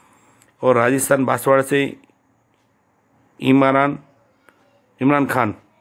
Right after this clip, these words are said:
अकामा बन जाए, उनका भी अकामा जो है वो बनता नहीं है, यानी जो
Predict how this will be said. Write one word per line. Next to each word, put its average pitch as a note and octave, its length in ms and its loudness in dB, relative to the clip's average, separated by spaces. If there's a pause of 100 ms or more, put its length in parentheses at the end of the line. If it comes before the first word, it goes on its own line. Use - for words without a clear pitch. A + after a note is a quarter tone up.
(1900)
अकामा C#3+ 360 0
बन B2 240 0
जाए, A2 140 2
उनका A#2 320 -2
भी B2 120 -4
अकामा B2+ 360 -2
जो B2 200 2
है C#3+ 280 0
वो B2 220 -2
बनता A#2+ 500 -2
नहीं A#2+ 200 -2
है, C3+ 200 -6
यानी A#2+ 280 -2
जो A#2 320 -2